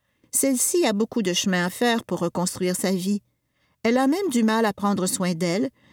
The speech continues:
ce qui, je dois dire, m'a fait un peu sourciller.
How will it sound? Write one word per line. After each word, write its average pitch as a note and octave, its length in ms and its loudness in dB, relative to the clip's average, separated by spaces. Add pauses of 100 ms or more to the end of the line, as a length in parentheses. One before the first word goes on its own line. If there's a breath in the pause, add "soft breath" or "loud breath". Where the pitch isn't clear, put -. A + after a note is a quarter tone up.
(220 soft breath)
ce - 160 -2
qui, F4+ 260 0
je B3 100 2
dois G3 240 2
dire, A#3+ 300 2
m'a F3+ 160 2
fait - 180 0
un G3 120 2
peu A3+ 140 -4
sourciller. F3+ 720 -2